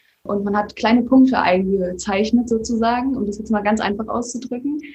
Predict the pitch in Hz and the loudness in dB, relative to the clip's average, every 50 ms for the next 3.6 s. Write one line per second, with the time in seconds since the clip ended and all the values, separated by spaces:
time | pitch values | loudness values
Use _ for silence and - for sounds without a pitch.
0 | - _ _ - 214 214 208 208 - 233 240 233 233 - 226 208 - 196 220 240 | -20 _ _ 0 0 0 0 0 2 2 2 2 2 0 0 2 2 2 2 2
1 | 233 240 226 220 220 214 214 214 254 247 254 247 - 208 - 254 302 311 - - | 2 4 2 2 2 2 2 2 2 2 2 0 0 0 0 0 0 -2 -2 -2
2 | 214 214 220 - 247 247 226 208 208 214 208 - 262 269 269 262 262 226 214 - | -2 0 0 2 0 0 2 0 0 0 2 2 4 4 4 4 2 2 2 2
3 | 196 208 214 220 220 214 208 202 220 233 233 | 2 2 2 2 0 0 0 0 0 -2 -4